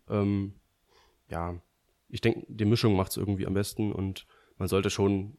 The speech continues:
am Anfang macht es Sinn, mit E T Fs zu sparen. Ähm, aber ich find's irgendwie auch spannender, dann irgendwie auch einzelne Aktien zu haben.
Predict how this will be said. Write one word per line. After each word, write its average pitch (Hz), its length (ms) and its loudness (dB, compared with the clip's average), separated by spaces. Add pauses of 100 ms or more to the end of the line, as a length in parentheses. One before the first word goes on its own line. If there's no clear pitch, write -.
am 98 120 -2
Anfang 113 540 4
macht 98 180 0
es 101 120 -4
Sinn, 123 200 6
mit 110 140 2
E 104 60 2
T 107 120 0
Fs 107 220 0
zu - 80 -6
sparen. 110 420 0 (560)
Ähm, 98 320 6
aber 95 160 2
ich 95 100 0
find's 113 180 4
irgendwie 101 200 0
auch - 100 -4
spannender, 107 440 4
dann 101 180 2
irgendwie 98 240 -2
auch 92 120 -6
einzelne 101 340 0
Aktien 87 280 -8
zu 87 120 -8
haben. 85 320 -6